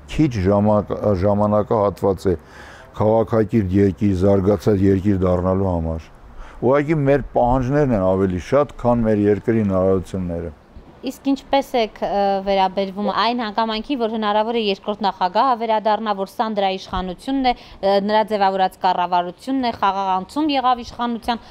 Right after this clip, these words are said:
Speaker 2: այս խոսակցություններին ի վերջո կա ռեալում
Speaker 1: Դժբախտաբար
Speaker 2: քաղաքականություն։
Speaker 1: ես այդ հարցում համապատասխան և գիտելիքներ, և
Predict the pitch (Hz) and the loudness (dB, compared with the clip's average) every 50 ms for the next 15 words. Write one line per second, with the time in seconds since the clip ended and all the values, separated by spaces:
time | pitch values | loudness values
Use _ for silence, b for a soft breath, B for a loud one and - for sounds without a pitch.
0 | B B B - 269 285 - - 262 247 - 247 240 240 - - 226 208 - - | B B B -4 -4 -4 -2 -4 -6 -4 0 0 -2 -2 -4 -10 -16 -14 -10 -8
1 | 226 226 220 214 208 208 208 190 185 175 175 180 175 185 180 - - 214 196 190 | -6 -4 -4 -4 -4 -4 -6 -6 -8 -6 -2 -2 -2 -2 -2 -4 -4 -2 0 0
2 | 185 185 185 B B B B B B - - - 349 403 427 427 403 381 302 277 | 0 -2 -4 B B B B B B -12 -2 0 2 2 4 2 2 2 2 2
3 | 240 233 226 226 226 226 226 226 220 226 226 220 208 117 123 131 127 123 117 139 | 2 4 4 4 4 2 0 -2 -4 -6 -6 -4 0 2 2 2 2 2 2 2
4 | 143 131 110 - - - 127 127 113 117 113 120 143 151 151 139 120 110 110 110 | 2 2 0 -2 0 2 2 2 2 0 2 2 4 4 4 4 2 -2 -2 -2
5 | 113 117 123 123 113 - - 120 117 117 - - - 92 - - 104 92 95 107 | 0 0 0 -2 -2 -4 -6 -4 -4 -4 -4 -6 -12 -16 -10 -8 -6 -4 -2 -2
6 | 107 98 - - 151 151 131 110 98 - - - - - - - - - - - | -4 -4 -6 -4 -2 0 0 -2 -2 -6 -14 -20 -20 -20 -20 -20 -20 -20 -20 -20
7 | - - - - - 98 98 104 107 107 - - 117 104 - 117 117 104 - - | -20 -18 -18 -12 -8 -6 -2 0 0 0 0 0 -2 0 2 0 0 0 0 -2
8 | 117 113 107 107 110 101 95 95 110 - - 117 113 113 117 110 - - 147 147 | 0 0 2 0 0 0 0 0 0 0 2 2 2 2 2 0 -2 -2 0 0
9 | 135 107 87 90 98 101 92 | 2 2 2 0 0 0 0